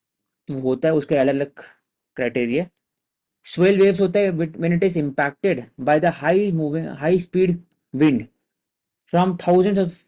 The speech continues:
kilometers away, बहुत दूर से आता है, तो वो स्वेल वेव कहलाता है। दूसरा होता है कि, कि सुनामी, it occurs due to the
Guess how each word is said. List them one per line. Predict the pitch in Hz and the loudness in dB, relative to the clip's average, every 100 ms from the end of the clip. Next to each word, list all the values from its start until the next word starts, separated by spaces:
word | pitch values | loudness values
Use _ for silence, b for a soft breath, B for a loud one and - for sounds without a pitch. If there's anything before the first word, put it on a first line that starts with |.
| _ _ _ _ _ _ - | _ _ _ _ _ _ -2
kilometers | 151 147 156 131 | 0 0 0 -2
away, | 107 - _ _ _ _ _ _ _ _ _ _ _ _ _ _ _ _ _ _ _ | -6 -12 _ _ _ _ _ _ _ _ _ _ _ _ _ _ _ _ _ _ _
बहुत | 143 131 156 190 | -20 -2 2 4
दूर | 175 175 | 4 2
से | 170 | 0
आता | 110 104 117 | -4 -8 -18
है, | - _ _ _ _ _ _ _ _ _ _ _ _ _ _ _ _ _ _ _ _ - | -18 _ _ _ _ _ _ _ _ _ _ _ _ _ _ _ _ _ _ _ _ -4
तो | 147 | 0
वो | 160 | 2
स्वेल | 165 151 151 156 147 _ | 2 0 2 0 -6 _
वेव | 143 151 151 | -4 -4 -2
कहलाता | 147 139 135 175 | -2 -2 -4 -8
है। | 175 _ _ _ _ _ 143 | -8 _ _ _ _ _ -4
दूसरा | 160 214 214 | 0 4 4
होता | 190 214 | 4 0
है | 220 | -2
कि, | 208 247 | -2 -4
कि | 233 | -4
सुनामी, | 175 160 147 135 110 | -4 -2 0 -2 -4
it | 135 - | -10 -10
occurs | - 147 196 196 165 - _ - | -8 -2 2 2 0 -8 _ -10
due | 139 160 | -4 0
to | 175 | 0
the | 165 170 | 2 0